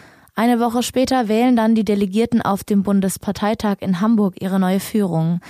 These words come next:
Gegenwärtig sieht es so aus, als könnte Annegret Kramp-Karrenbauer am Ende die Nase vorn haben. Weil sie nicht naseweiß und nicht hochnäsig wirkt, sondern den richtigen Riecher für Stimmungen an der Basis hat. Weil sie wahrhaftig wirkt.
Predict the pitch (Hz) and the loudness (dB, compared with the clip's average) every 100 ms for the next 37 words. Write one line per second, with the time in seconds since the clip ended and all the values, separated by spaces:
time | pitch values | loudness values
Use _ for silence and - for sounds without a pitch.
0 | - - - 214 208 208 208 202 208 196 | -18 -20 -8 -2 2 2 2 2 -2 -2
1 | 220 202 - 240 240 208 - 170 175 - | -2 -2 -2 -2 0 0 -2 -4 -4 -2
2 | 254 247 131 180 185 - 202 - 196 190 | -2 0 0 -2 -2 -4 -6 -4 -2 -2
3 | - 185 196 190 208 202 190 160 180 208 | -2 0 2 2 2 0 -2 0 2 2
4 | 220 196 180 165 175 220 - 233 214 180 | 0 0 0 0 -2 -4 -4 -2 0 0
5 | 160 165 170 170 - - - - - - | 0 -2 -4 -6 -12 -20 -20 -20 -20 -4
6 | 208 208 208 220 - 240 247 220 190 180 | -2 0 0 -2 0 0 2 0 0 0
7 | 185 - 196 202 208 - 226 233 196 190 | -2 -2 0 0 0 0 -2 0 0 0
8 | - 180 196 208 - 208 220 233 226 214 | -2 -4 -4 -4 -4 0 2 2 2 2
9 | 208 202 233 - 247 247 233 214 - 180 | 0 0 -4 -6 -2 0 2 -2 -2 -4
10 | - 196 - 202 208 208 208 - 185 180 | -2 -4 -4 0 2 2 2 0 0 0
11 | 185 196 196 180 - 180 - _ _ - | 0 -2 -2 -6 -4 -6 -8 _ _ -20
12 | _ - 208 190 196 202 202 214 240 - | _ -2 0 2 2 0 0 0 0 -4
13 | - 160 - 165 165 - - | -6 -6 -4 -2 -2 -4 -18